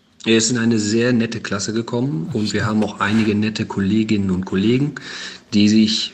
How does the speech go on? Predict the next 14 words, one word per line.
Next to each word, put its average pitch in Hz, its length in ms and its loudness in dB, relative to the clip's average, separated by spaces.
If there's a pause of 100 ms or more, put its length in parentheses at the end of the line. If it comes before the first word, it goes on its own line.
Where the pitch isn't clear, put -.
(180)
intensiv 107 600 -2
mit 101 160 0
ihm 101 140 0
beschäftigt 113 460 0
haben, 113 260 2
wenn 104 100 2
es 101 120 -2
irgendwo 101 240 -2
Probleme 104 440 2
gab, 113 320 0
zum 92 120 -4
Beispiel 90 260 -4
finanzieller 110 600 0
Art. 113 220 -2